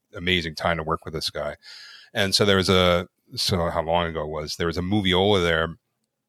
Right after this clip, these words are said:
with some film in it on, we were in the, uh, Pinewood Studios in, in, uh, outside of London. And there was a, uh, moviola with some film threaded up through it. And we're like, "Oh, what's this?" And we're, we're, like, bored, and we turn it on and, uh, we start running it.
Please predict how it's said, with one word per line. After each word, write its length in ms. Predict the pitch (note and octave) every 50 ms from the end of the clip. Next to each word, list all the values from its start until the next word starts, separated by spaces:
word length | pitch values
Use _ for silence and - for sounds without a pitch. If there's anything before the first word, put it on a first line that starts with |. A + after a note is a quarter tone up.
| _ _ _ _ - -
with 140 | A2+ A2 G2
some 180 | - - F#2 E2
film 340 | - - A#2+ B2 B2 A#2+ G2+
in 100 | F2+ F2+
it 160 | F2+ F2+ F2+
on, 420 | - F#2+ F2+ F2+ F2 F2 F2+ F#2+ G2
we 100 | F#2+ F#2+
were 100 | F#2+ F#2+
in 100 | F2 F2
the, 280 | E2+ E2 D#2+ E2+ - -
uh, 260 | F#2 F2 D#2+ D#2+ D#2 D2+ - -
Pinewood 340 | - - F#2+ F2 E2+ E2 -
Studios 600 | - - G2+ F#2 F2+ F2 E2 D#2+ D2+ D2 - - _ - - - - - - _ _
in, 260 | - E2+ E2 F2 F#2 -
in, 300 | F2+ E2 D#2+ D#2 D#2 D2+
uh, 260 | D2+ D2+ D#2 D#2 D#2
outside 360 | E2+ F2 E2 - - G2 E2
of 80 | D#2+ D#2+
London. 380 | E2 E2+ E2+ E2+ E2 D#2 D#2+ - _ - - - - _ -
And 180 | G2 F#2 F2+ F#2
there 140 | F#2 F2+ F2+
was 240 | F2+ F2 D#2+ - G2+
a, 320 | E2+ E2+ E2 E2 E2+ E2
uh, 100 | D#2+ D#2+ E2+
moviola 520 | F#2+ G#2 G2 F#2 F2+ F2+ F#2+ F#2+ F2+ E2
with 140 | F2 E2+ -
some 200 | - - D#2+ D2+
film 280 | - - B2 B2 A#2+
threaded 320 | G#2+ - - F#2+ F2 F2 F2
up 120 | E2+ E2 -
through 240 | - - E2+ E2+ E2+
it. 80 | E2+ F2+
And 80 | F2
we're 80 | F2 F#2
like, 180 | F#2+ G2+ - D3+
"Oh, 160 | E3 E3 G#2+
what's 280 | F#2 F#2 G2+ - -
this?" 280 | - D#3 B2+ - - -
And 100 | F#2+ E2+
we're, 160 | E2 E2+ F2
we're, 200 | G2 G2 F2+ F2
like, 220 | E2+ E2+ D#2 D2+ D2+
bored, 260 | - D#2+ E2 E2 E2
and 60 | F2
we 80 | F2+ E2+
turn 260 | - - - F2+ F2
it 60 | E2
on 280 | D#2+ D#2 D#2 E2 E2 - _ - - - - - _ _ -
and, 380 | G2 F#2 F2 E2+ E2 D#2+ D#2+
uh, 280 | E2 E2 D#2+ D#2+ E2 E2
we 80 | F2 E2+
start 220 | - - G2+ F2 E2
running 280 | F#2 G2 G#2+ G#2+ F#2+
it. 180 | F2 E2+ E2+ -